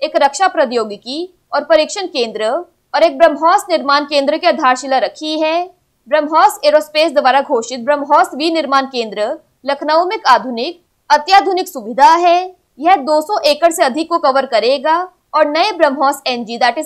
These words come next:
अगली पीढ़ी संस्करण का उत्पादन करेगा, जो ब्रह्मोस हथियार प्रणाली की वंशावली को आगे बढ़ाता है। यह नया केंद्र अगले दो से तीन वर्षों में तैयार हो जाएगा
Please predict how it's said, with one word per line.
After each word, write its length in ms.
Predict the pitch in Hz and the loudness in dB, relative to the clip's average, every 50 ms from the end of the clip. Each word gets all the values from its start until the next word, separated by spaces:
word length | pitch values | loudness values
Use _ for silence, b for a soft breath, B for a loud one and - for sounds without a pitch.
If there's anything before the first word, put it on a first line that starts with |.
| - - | -2 0
अगली 260 | 269 262 262 302 349 | 0 0 0 -2 -4
पीढ़ी 300 | - - 277 269 277 320 | -4 -4 -4 -4 -4 -4
संस्करण 480 | - 330 277 262 - - 277 294 294 285 | -4 -4 -4 -4 -2 -2 0 0 0 0
का 120 | - 285 | 2 0
उत्पादन 460 | 277 285 - 240 190 185 - 262 277 | 0 0 0 0 0 0 0 -4 -4
करेगा, 520 | 277 311 302 302 302 294 254 320 320 339 359 370 - _ _ _ _ - | -4 -2 0 0 0 0 0 -2 -2 -2 -4 -6 -12 _ _ _ _ -6
जो 100 | 277 311 | -2 2
ब्रह्मोस 460 | 294 339 339 311 311 320 330 370 392 392 | 4 4 4 4 2 2 2 2 2 2
हथियार 280 | 392 349 359 302 294 311 | -2 -2 0 0 0 0
प्रणाली 420 | 311 311 269 254 240 247 269 294 247 | 0 -2 -4 -2 -2 -2 -2 -4 -6
की 380 | - 233 220 226 262 294 _ _ _ _ - | -8 -10 -12 -12 -12 -16 _ _ _ _ -4
वंशावली 520 | 277 285 285 277 403 403 370 370 349 330 370 | -4 -4 -2 0 0 2 2 4 2 2 2
को 120 | 359 403 | 2 4
आगे 260 | - - 254 240 262 | 4 4 4 4 2
बढ़ाता 440 | 247 247 226 254 226 190 - - 277 285 294 | 2 2 2 0 0 -2 -2 0 0 2 2
है। 220 | 302 320 311 320 339 349 349 - _ _ _ _ _ _ - | 0 0 -2 -2 -4 -4 -8 -12 _ _ _ _ _ _ -16
यह 280 | 226 208 277 320 381 403 | -6 -2 0 2 2 2
नया 260 | 359 311 285 302 330 | 2 2 2 2 2
केंद्र 380 | 339 339 285 240 240 220 208 214 214 254 311 - _ _ _ _ - | 0 0 0 -2 -2 -2 -2 -2 -2 -2 -4 -8 _ _ _ _ 0
अगले 300 | 269 277 285 339 415 427 | 0 0 0 0 -2 -4
दो 240 | 285 240 294 311 339 | -2 0 2 2 2
से 140 | 339 349 403 | 0 -2 -6
तीन 260 | - 359 349 339 294 | -4 -4 -4 -2 0
वर्षों 240 | 269 247 254 - 320 | 0 0 0 0 -2
में 100 | 311 320 311 | -2 -2 -2
तैयार 300 | 302 269 262 262 262 254 | -2 0 2 2 2 0
हो 200 | 247 240 214 247 | 0 -4 -6 -4
जाएगा 460 | 233 294 302 294 294 294 254 302 311 | 0 0 2 2 2 2 2 0 0